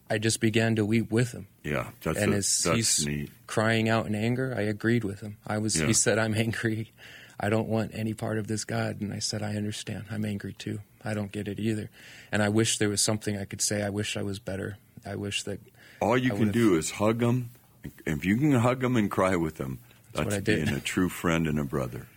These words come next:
Speaker 2: That's what he needs more than anything, you know?
Speaker 1: Yeah.
Speaker 2: I mean, when my son died, um, the guys that showed up at the hospital and gave me a hug, the guys who,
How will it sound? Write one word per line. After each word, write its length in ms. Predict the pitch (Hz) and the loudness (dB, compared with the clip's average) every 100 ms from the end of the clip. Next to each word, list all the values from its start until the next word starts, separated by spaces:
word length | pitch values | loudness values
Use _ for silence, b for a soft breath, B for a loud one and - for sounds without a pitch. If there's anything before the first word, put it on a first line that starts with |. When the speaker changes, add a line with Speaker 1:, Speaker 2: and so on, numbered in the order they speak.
| - | -6
Speaker 2:
That's 280 | - 76 - | 0 0 0
what 140 | 85 76 | -2 0
he 80 | 78 | 0
needs 320 | 76 71 - | 0 -2 -6
more 160 | 71 67 | -6 -6
than 80 | 62 | -6
anything, 520 | 64 64 - - - | -8 -10 -12 -20 -18
you 140 | 58 - | -18 -14
know? 220 | - - _ - | -14 -16 _ -10
Speaker 1:
Yeah. 180 | - - - b b _ | -8 -8 -12 b b _
Speaker 2:
I 60 | 76 | 2
mean, 180 | 87 82 | 4 4
when 220 | 85 82 | 4 4
my 220 | 85 98 | 4 2
son 360 | 104 95 85 80 | 0 -2 0 2
died, 440 | 76 76 76 73 - b b b b _ - | 2 2 0 -6 -16 b b b b _ -8
um, 460 | 78 71 65 67 - - | -2 -2 -4 -8 -14 -10
the 80 | |
guys 360 | 80 82 92 107 | -2 2 4 2
that 140 | 110 | -2
showed 200 | - 104 | 2 2
up 160 | 104 - | 2 -2
at 80 | - | -6
the 80 | 85 | -6
hospital 600 | 67 - - 67 60 - | -8 -12 -12 -10 -10 -10
and 200 | 69 69 - | -8 -8 -4
gave 180 | 73 76 | -4 0
me 120 | 80 | -2
a 60 | 80 | -2
hug, 240 | 71 62 - | -6 -8 -8
the 80 | 69 | -4
guys 400 | 80 85 95 - | 2 4 2 2
who, 340 | 90 85 78 | 0 0 -2